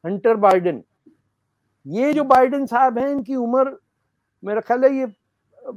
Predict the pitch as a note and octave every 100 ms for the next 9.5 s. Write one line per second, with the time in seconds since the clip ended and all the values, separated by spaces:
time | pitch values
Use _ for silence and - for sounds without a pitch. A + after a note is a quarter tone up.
0 | G3+ - _ - - F#3 D3+ A#3+ C4 D4+
1 | C#4+ D#4+ D#4 C4 C#4 C#4 C4+ C4 A#3+ C4+
2 | A3+ F3 A3 B3 - C4 B3+ B3 B3+ B3
3 | B3 A3+ A3+ D#4+ C#4 D4 A#3+ - D#4 C4
4 | C4 B3 G#3 F3+ D#3 C3+ A#2+ _ _ _
5 | _ _ A3+ G#3+ A3+ C4 D4+ D4 D4+ C4+
6 | C#4 A3+ G#3 G#3 - C#3 _ A2+ - G3+
7 | B3 _ - G3+ G#3+ A3+ B3+ E4+ D#4+ C4
8 | A3+ B3 F#3+ G#3+ A#3 A3 B3 C4 C4+ -
9 | A#3+ C4 B3+ G3+